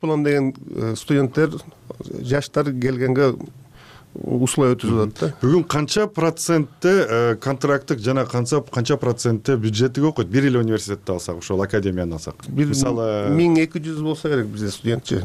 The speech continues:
Speaker 1: Жалпы
Speaker 2: Мгм,
Speaker 1: бир,
Speaker 2: мгм.
Speaker 1: бир ку-, бир курста окугандар.
Speaker 2: Мгм.
Speaker 1: Миң эки жүз. Ошонун бир, э, кырк проценти бюджет болсо, калгандары контракт.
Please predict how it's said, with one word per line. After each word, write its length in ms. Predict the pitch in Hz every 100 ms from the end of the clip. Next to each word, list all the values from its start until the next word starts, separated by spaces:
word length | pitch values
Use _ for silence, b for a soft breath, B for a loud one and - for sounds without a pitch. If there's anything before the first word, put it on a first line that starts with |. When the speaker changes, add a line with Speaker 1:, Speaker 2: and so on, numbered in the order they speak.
| 135
Speaker 1:
Жалпы 320 | 123 104 101
Speaker 2:
Мгм, 80 | 107
Speaker 1:
бир, 80 | 127
Speaker 2:
мгм. 200 | 104 117 139
Speaker 1:
бир 80 |
ку-, 140 | 131 143
бир 180 | 131 151
курста 300 | - - 139
окугандар. 440 | 117 117 120 101
Speaker 2:
Мгм. 240 | 107 160 151
Speaker 1:
Миң 200 | 135 127
эки 120 | 123 131
жүз. 220 | 160 165 B B B -
Ошонун 360 | 120 131 139
бир, 200 | 127 123 104 B B B B B - -
э, 680 | 82 117 117 113 110 110 - -
кырк 200 | 151 -
проценти 500 | 147 139 151 131 131
бюджет 340 | 135 143 139 -
болсо, 320 | 143 160 180 - -
калгандары 480 | - 135 135 131 127
контракт. 420 | - 135 113 101